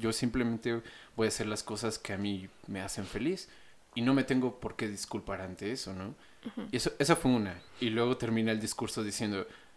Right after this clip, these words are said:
Speaker 1: "Y es que, les digo, yo he hecho muchas cosas en mi vida que sí me han traído dinero,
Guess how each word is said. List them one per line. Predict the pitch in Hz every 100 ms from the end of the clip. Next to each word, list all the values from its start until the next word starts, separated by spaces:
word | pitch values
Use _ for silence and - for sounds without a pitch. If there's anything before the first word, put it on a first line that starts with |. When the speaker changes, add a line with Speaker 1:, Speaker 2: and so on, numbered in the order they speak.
| -
Speaker 1:
"Y | 120
es | -
que, | 139 135 - - - -
les | 113
digo, | 120 139 113 - -
yo | 120 127
he | 135
hecho | -
muchas | 143 131 131 - - -
cosas | 110 107 107 110
en |
mi | 101
vida | 101 107 107
que | 127
sí | - 208 131
me | 98
han | 107
traído | 107 104 101 104 104
dinero, | 101 117 143 147 104 123